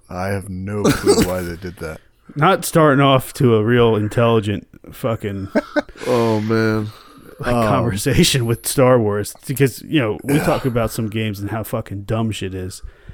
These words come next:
Speaker 2: And, uh, as amazing as the worlds built by, uh, Jorge Lucas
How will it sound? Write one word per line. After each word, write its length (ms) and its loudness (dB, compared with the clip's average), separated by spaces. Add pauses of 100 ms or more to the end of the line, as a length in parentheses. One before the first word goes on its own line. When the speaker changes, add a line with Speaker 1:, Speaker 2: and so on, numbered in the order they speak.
(380)
Speaker 2:
And, 300 -8
uh, 140 -8
as 160 -6
amazing 480 4
as 420 -4
the 280 -8
worlds 500 2
built 400 -4
by, 380 -6 (680)
uh, 280 -8
Jorge 480 0
Lucas 680 -2